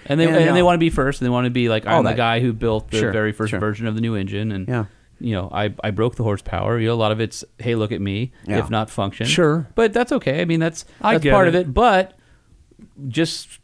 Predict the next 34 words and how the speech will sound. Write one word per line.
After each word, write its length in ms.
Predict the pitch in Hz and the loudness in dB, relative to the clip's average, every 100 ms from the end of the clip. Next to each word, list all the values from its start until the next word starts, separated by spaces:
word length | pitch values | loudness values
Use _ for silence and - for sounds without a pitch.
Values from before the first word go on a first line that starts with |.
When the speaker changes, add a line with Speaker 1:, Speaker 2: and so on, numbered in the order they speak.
| - | -6
Speaker 1:
as 220 | 123 127 | -2 0
we've 100 | 135 | 0
talked 240 | - 139 147 | 0 -2 -2
before, 480 | 147 208 202 101 - _ _ _ - | -2 2 2 0 -6 _ _ _ -6
we 220 | 117 143 | -2 0
get 260 | 147 208 | 2 4
it, 220 | 131 135 - _ _ | 2 0 -6 _ _
but 380 | 113 120 120 113 - - - | -4 0 0 -4 -14 -20 -6
E 160 | 120 | -4
P 180 | 117 113 | 0 0
A's 120 | 120 | 0
cracking 380 | - 131 135 139 | -2 -2 0 0
down, 420 | 151 160 135 131 | 0 2 0 0
and 140 | 107 107 | -2 -2
there's 120 | 101 | -4
gonna 180 | 123 117 | -4 -4
have 140 | 110 | -2
Speaker 3:
Well, 300 | 175 185 165 | 2 4 4
it's 200 | 160 - | 4 2
a 60 | 151 | 2
reality 720 | 147 151 165 175 165 160 151 | 4 4 4 4 2 2 2
of 160 | 131 123 | 2 0
the 100 | 127 | -2
Speaker 1:
it's 80 | 113 | -2
Speaker 3:
future. 440 | 143 127 - 113 123 | -2 -2 -4 -6 -6
Speaker 1:
Yeah, 200 | 98 110 | -8 -8
it's 100 | - | -8
happening. 280 | 120 - 139 | -6 -4 -2
Speaker 3:
And 120 | 139 | 0
I 200 | 139 147 | 2 2
live 440 | 139 135 135 131 117 | 2 2 2 0 -2
in 120 | 127 | -2
the 80 | 117 | -2
future. 480 | 127 113 - 98 | -4 -4 -6 -10